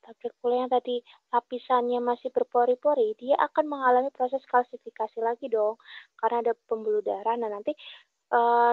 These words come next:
di tahap ini, pembuluh darah ini sudah menghilang. Nah, trabekula berubah jadi ada yang namanya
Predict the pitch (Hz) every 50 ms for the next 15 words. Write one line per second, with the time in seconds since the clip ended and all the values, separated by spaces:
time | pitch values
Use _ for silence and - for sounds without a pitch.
0 | 240 - 247 - 285 277 294 302 - - 269 254 233 220 220 226 247 247 233 226
1 | 240 233 240 220 220 220 220 240 262 262 285 - - 247 247 247 247 247 240 233
2 | 247 262 269 269 262 247 233 220 - - - - - - - - - _ _ _
3 | _ _ _ _ _ _ _ _ _ _ _ _ _ _ _ _ _ _ _ _
4 | _ _ _ 208 202 196 190 _ _ _ _ _ _ _ _ _ _ _ _ -
5 | - - - - - - - _ - - _ _ _ _ _ _ _ _ _ _
6 | _ _ _ _ _ _ _ _ _ _ _ _ _ _ _ _ _ _ _ _
7 | _ _ _ _ _ _ - 226 214 - 220 214 - _ 233 240 262 254 240 226
8 | 208 - 233 233 - 208 208 - 220 226 - _ _ _ _ _ _ _ _ -
9 | - - - 196 196 196 196 196 196 196 190 196 208 208